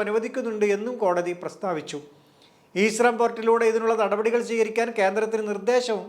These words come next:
നൽകിയിരുന്നു. നവംബർ പത്തൊമ്പതിനകം അതിനാവശ്യമായ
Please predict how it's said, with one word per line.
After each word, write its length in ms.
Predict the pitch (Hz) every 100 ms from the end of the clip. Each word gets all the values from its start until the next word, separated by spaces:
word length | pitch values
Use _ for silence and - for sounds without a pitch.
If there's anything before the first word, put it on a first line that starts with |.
| -
നൽകിയിരുന്നു. 480 | 170 160 160 151 143 - - _ _ _ _ -
നവംബർ 300 | 202 233 262 277
പത്തൊമ്പതിനകം 800 | 254 247 277 277 277 269 214 196 - - _ -
അതിനാവശ്യമായ 680 | 185 226 214 226 233 247 240